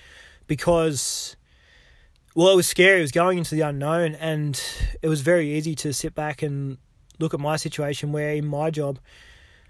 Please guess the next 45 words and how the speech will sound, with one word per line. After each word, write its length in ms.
the, 460
what 200
we 80
were 80
going 260
into 240
was 140
very 360
uncertain. 720
Like, 200
there 80
was 100
no 240
guaranteed 680
money 340
still 240
coming 320
in. 340
It's 140
all, 100
it's 120
all 100
worked 200
out 120
really 200
well 160
in 80
the 120
end, 120
I 60
should 200
say. 360
We've 140
done 200
a 40
really 220
good 120
job 140
and 80
it's 120
all 100
worked 200
out 140
fine. 340
But 180